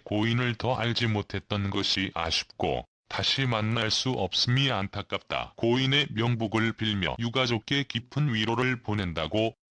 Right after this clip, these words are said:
애도를 표했다. 이외에도 고인과 함께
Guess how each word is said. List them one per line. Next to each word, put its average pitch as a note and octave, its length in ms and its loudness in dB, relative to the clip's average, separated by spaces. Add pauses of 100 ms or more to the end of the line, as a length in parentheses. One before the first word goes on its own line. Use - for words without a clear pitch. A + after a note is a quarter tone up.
(120)
애도를 A#2+ 500 0
표했다. F#2+ 680 -4
이외에도 A#2 800 2
고인과 A2+ 560 0
함께 F2 540 -4